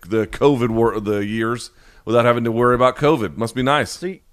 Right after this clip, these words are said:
Speaker 2: so you're saying if Lee C was named French Canadian mayor for a day, you would be willing to, uh, to kiss him on the mouth because he's covid free, right?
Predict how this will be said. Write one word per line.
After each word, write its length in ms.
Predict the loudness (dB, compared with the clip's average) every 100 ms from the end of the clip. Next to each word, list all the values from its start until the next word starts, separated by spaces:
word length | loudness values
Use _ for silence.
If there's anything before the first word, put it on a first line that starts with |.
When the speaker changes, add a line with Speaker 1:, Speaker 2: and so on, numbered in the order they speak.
| _ _
Speaker 2:
so 120 | -6
you're 160 | 0 2
saying 300 | 4 4 4
if 120 | 0
Lee 220 | 2 0
C 260 | 2 -2 0
was 220 | -2 -2
named 240 | -2 -4
French 300 | -2 -2 -2 -4
Canadian 400 | -2 0 0 0
mayor 320 | 0 0 -2
for 180 | -2 -2
a 60 |
day, 240 | 2 2 2
you 140 | 0
would 100 | -4
be 120 | -4
willing 320 | -4 -2 -2 -4
to, 260 | -6 -2
uh, 260 | 0 -2 -4 -12
to 100 | -6
kiss 240 | -2 -2
him 120 | -2
on 60 | -4
the 80 | 0
mouth 260 | 0 0
because 280 | -4 -2 -2
he's 300 | -2 -8 -12 _ _ _
covid 320 | -2 -2 -2 -8
free, 240 | -8 -4
right? 260 | -2 -4